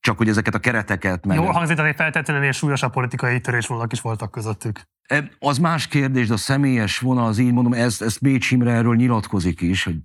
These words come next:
Speaker 1: fiatal, éhesek. Na, e, visszatérve egy kicsikét arra, és szerintem erről fogunk mi még itt beszélgetni, hogy, ö, hogy mi az, amit egy, ö,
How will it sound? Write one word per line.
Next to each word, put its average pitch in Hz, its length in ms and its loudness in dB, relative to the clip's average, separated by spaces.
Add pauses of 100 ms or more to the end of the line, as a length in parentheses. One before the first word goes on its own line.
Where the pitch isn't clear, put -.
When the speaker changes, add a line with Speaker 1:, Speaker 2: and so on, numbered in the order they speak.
(420)
Speaker 1:
fiatal, 82 380 -6 (100)
éhesek. 92 540 -2 (920)
Na, 110 340 2 (400)
e, 104 440 0
visszatérve 131 680 -2
egy 92 100 -4
kicsikét 95 480 -4
arra, 110 260 0
és 110 60 -2
szerintem 101 280 -2
erről 104 200 2
fogunk 175 380 0
mi 101 100 0
még 90 220 0
itt 73 140 -4
beszélgetni, 90 800 -2 (960)
hogy, 92 560 0
ö, 92 240 2 (2500)
hogy 98 200 0
mi 131 160 4
az, 139 220 2
amit 104 360 0
egy, 87 420 0
ö, 85 360 0